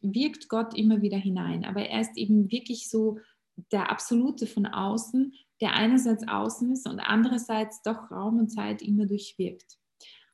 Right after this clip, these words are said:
Und das bedeutet auch, dass wenn wir in Gott sind, natürlich Raum und Zeit für uns nur noch bedingt eine Kategorie sind und doch eine Kategorie ist, weil wir hier noch in Raum und Zeit leben.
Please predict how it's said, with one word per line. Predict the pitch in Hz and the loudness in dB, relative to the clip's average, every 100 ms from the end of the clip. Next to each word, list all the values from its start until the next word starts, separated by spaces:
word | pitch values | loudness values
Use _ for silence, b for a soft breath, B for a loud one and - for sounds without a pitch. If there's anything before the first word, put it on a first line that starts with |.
| B | B
Und | - 214 202 202 - - | 0 4 4 2 -2 -6
das | 220 | 0
bedeutet | 226 208 196 220 - | 2 2 0 -2 -6
auch, | - 208 | -6 -8
dass | 202 - | -10 -8
wenn | 196 196 | 0 2
wir | 202 - | 2 2
in | 302 254 | 2 2
Gott | 190 190 | -2 -6
sind, | - 220 233 262 | -2 0 2 2
natürlich | 208 202 214 202 | -2 0 -2 -2
Raum | 180 196 | -4 -2
und | 208 202 | -2 -2
Zeit | 202 208 | -6 -6
für | - | -10
uns | 214 202 - | -6 -4 0
nur | 202 | 0
noch | 196 | 0
bedingt | - 196 214 214 - - | -4 -2 2 2 0 -10
eine | 185 180 180 - - | -4 -4 -4 -6 -8
Kategorie | 196 180 180 175 185 | -8 -6 -6 -4 -6
sind | 180 165 170 b b b _ | -6 -8 -8 b b b _
und | 202 | 2
doch | 196 190 - - | 2 0 -6 -6
eine | 175 | -6
Kategorie | 175 175 175 170 170 165 | -6 -6 -8 -8 -8 -8
ist, | 175 - | -12 -10
weil | 180 180 | -4 -2
wir | 190 | -2
hier | 185 202 233 | -2 -2 0
noch | 202 185 | -2 -2
in | 180 | -6
Raum | 175 170 185 | -4 -4 -4
und | 180 | -4
Zeit | 180 175 | -6 -8
leben. | 180 175 170 165 | -4 -4 -4 -8